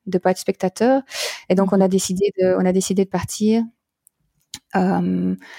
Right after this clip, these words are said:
Speaker 1: et donc, on est parti en camion aménagé. Le choix de, du mode de transport était,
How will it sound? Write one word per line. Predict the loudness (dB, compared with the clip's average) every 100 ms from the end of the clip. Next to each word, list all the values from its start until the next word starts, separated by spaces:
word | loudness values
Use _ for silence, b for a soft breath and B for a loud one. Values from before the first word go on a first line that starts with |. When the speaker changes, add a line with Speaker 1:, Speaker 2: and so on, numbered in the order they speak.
| B B 0
Speaker 1:
et |
donc, | 2 4
on |
est | 2
parti | 0 0 0
en | 2
camion | 4 4
aménagé. | 4 4 4 4 4 4
Le | 4
choix | 2 2 4 2
de, | 2 2 4 2
du | 2
mode | 2 2
de | 0
transport | -2 -4 0 0 2
était, | 0 0 2 2 2